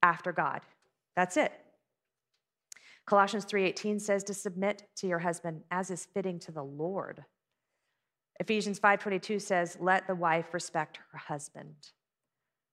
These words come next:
Our husbands should be given this honor and respect. It translates into things like listening to them. I mean, really listening to them, giving them your attention when they speak.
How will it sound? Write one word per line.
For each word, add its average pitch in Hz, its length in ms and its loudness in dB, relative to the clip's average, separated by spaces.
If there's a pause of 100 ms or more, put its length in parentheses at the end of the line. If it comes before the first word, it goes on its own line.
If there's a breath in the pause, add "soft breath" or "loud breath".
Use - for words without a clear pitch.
(240)
Our 190 100 4
husbands 208 400 -2
should 208 120 -4
be 185 120 0
given 180 340 0
this 175 240 -2
honor 175 260 2
and 170 180 -2
respect. - 680 -6 (1040)
It 202 120 2
translates 233 500 2
into 202 180 -2
things 202 260 -2
like 196 200 4
listening 185 520 -2
to 170 100 -6
them. 143 260 -4
I 175 80 -2
mean, 196 180 -2
really 208 400 2
listening 185 380 0
to - 80 -20
them, 165 200 -2
giving 196 280 -2
them 185 180 0
your 165 220 0
attention 170 560 -4
when 160 140 -2
they 151 120 -6
speak. - 560 -12